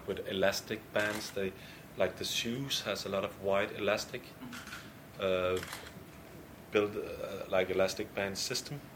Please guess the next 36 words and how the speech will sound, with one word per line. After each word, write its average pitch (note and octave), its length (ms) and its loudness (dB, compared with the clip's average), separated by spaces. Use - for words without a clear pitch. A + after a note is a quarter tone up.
that G2 140 -2
we G#2 80 -2
put G#2+ 220 0
on F#2 140 4
top G#2 280 4
of - 180 -8
normal A2+ 260 -2
shoes. B2+ 380 -8
Also, G#2+ 280 6
all G#2 340 8
have G2+ 260 2
a, F2+ 80 2
like, E2+ 240 4
a E2+ 60 0
headpiece, G2+ 680 -2
uh, F2+ 200 0
elastic F#2+ 420 2
headpiece, G#2+ 600 -6
uh, F#2+ 260 8
which, G2 240 0
like, F2+ 280 10
referring F#2+ 480 8
to F#2+ 180 2
the, E2+ 440 4
you F#2 80 -4
could F#2 140 -6
call F2+ 200 4
it F2 180 -2
the E2+ 200 4
one E2+ 220 4
you E2+ 60 -2
have F2+ 240 0
under G2 200 2
the F#2 100 -2
tongue, F#2+ 300 0
the, F2 160 0